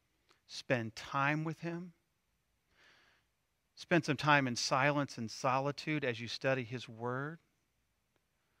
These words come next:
Listen to what he is saying. Ask for him to shape your life. And be in prayer constantly. "God, I need for you to heal my friends.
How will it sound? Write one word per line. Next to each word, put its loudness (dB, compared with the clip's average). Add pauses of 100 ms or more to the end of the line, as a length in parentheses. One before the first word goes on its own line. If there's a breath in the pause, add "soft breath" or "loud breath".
(140)
Listen 0
to 0
what 2
he -4
is -6
saying. -8 (1600 soft breath)
Ask 8
for 0
him 4
to -2
shape -2
your -6
life. -8 (1040 soft breath)
And -2
be 6
in 6
prayer -6 (180)
constantly. -6
"God, 0 (340 loud breath)
I -2
need 2
for -6
you -2
to -8
heal 0
my -2
friends. -16